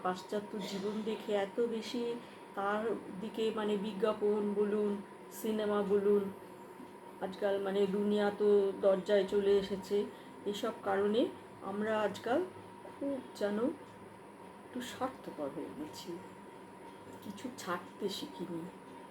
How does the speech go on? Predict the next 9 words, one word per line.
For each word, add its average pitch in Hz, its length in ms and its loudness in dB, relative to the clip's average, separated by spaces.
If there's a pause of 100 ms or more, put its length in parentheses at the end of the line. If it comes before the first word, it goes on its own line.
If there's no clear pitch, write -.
(340)
কিন্তু 220 400 -4 (120)
সংসারটায় 208 720 -2 (100)
যত 190 360 0 (100)
ছাড়া 196 360 -2
যাবে 226 400 2 (720)
তত 185 360 -2
কিন্তু 214 400 0 (240)
ভরে 160 260 -2
যাবে, 151 260 -4